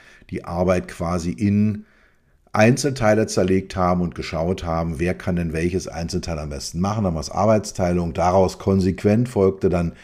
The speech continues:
die Fließbandfertigung. Äh, das war ein Herr namens Ford, der das eingeführt hatte, dessen Autos wir heute noch fahren.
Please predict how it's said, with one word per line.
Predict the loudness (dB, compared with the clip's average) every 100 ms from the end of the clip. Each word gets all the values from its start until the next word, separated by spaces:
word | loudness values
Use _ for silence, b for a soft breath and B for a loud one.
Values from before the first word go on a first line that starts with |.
| B B B B _
die | -6
Fließbandfertigung. | -2 2 2 2 2 2 0 0 2 4 2 4 4 4 0 -2
Äh, | 0 0
das | -2 -4
war | -6
ein | -4
Herr | -4 -4
namens | -6 -6 -10
Ford, | -12 0 4 6 4 0 B B B B B B _ 2
der | 4 4 2 0
das | -2 -2
eingeführt | -4 -2 0 -2 0 -2 0
hatte, | -4 0 0 2 0 -2
dessen | -4 -4 -6
Autos | -6 -6 -6 -6
wir | -8 -4
heute | 2 4 6
noch | 4 2
fahren. | 0 0 2 0 -2